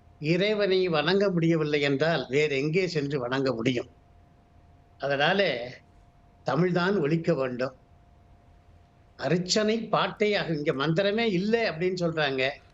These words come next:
"சொற்றமிழால் எம்மை பாடுக" என்று ஆண்ட இறைவனே, இறையனாரே சொல்லுகின்றார். அதனால நம்முடைய மொழியிலே வழிபாடு செய்வதுதான்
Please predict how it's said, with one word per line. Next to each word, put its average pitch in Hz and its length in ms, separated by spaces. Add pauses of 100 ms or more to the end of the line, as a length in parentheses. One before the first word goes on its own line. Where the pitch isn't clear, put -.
(720)
"சொற்றமிழால் 202 720
எம்மை 170 460
பாடுக" 196 440
என்று 156 520 (280)
ஆண்ட 185 340 (320)
இறைவனே, 190 720
இறையனாரே 196 720 (340)
சொல்லுகின்றார். 147 560 (440)
அதனால 165 680 (440)
நம்முடைய 202 560
மொழியிலே 220 500
வழிபாடு 175 520
செய்வதுதான் 147 800